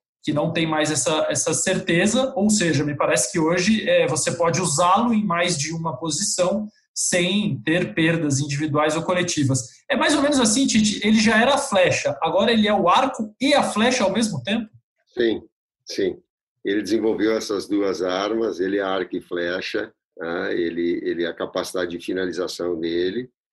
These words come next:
Speaker 2: ou de ter jogadores que ataquem espaço, ele precisa de jogadores de infiltração.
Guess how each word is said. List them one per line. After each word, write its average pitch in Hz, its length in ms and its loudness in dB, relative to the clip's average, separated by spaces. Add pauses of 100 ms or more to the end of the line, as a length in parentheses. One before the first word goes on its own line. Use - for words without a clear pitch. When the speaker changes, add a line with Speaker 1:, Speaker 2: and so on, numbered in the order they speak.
Speaker 2:
ou 113 320 0
de 104 140 -4
ter 113 200 0
jogadores 104 640 -2
que 104 300 -2
ataquem 107 640 -4
espaço, 98 560 -6
ele 104 140 -4
precisa 123 640 -2
de 92 100 -10
jogadores 104 600 -2
de 101 80 -2
infiltração. 101 840 -4